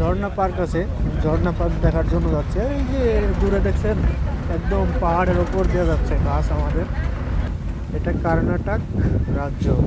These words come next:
স্টেট, কর্ণাটকের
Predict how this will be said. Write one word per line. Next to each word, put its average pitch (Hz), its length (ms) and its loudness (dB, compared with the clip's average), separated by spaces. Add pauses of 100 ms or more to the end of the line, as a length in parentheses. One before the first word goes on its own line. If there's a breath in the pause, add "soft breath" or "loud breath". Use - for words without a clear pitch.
(200)
স্টেট, - 360 0 (1500)
কর্ণাটকের 156 680 2